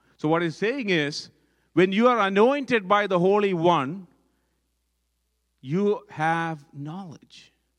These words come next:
You have revelation. You have an understanding of what this is all about. That's why we emphasize Holy Spirit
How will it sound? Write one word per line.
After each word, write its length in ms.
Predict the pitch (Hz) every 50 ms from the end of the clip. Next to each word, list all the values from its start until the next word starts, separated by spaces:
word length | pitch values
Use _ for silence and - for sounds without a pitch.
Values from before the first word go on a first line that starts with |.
| _ _ _ _ _ _ _
You 140 | - 127 151
have 140 | 165 160 139
revelation. 840 | 147 151 156 143 151 151 151 156 170 180 202 175 - - - 104 87 _ _ _ _ _ _ _ _ _ _ _ _
You 160 | - 123 147 170
have 100 | 170 175
an 80 | 170
understanding 880 | 156 156 156 151 147 - - - 185 185 196 196 196 185 170 147 135 123
of 100 | 120 117
what 340 | 113 117 135 151 156 156 147
this 200 | 131 131 - 135
is 100 | 120 120
all 180 | 123 123 120 117
about. 360 | 110 113 135 151 139 104 - _ _ _ _ _ _ _ _ _ _ _ _ _ _ -
That's 240 | 117 131 147 -
why 180 | 170 170 170 160
we 220 | 156 170 175 170
emphasize 840 | 160 160 165 165 - 190 175 - 180 180 170 160 160 156 - - - _ _ _ _ _ _ _ _ _ _ _ _ _ _ _ _
Holy 340 | - - 160 180 190 202 185
Spirit 480 | - - - - 165 156 127 95 -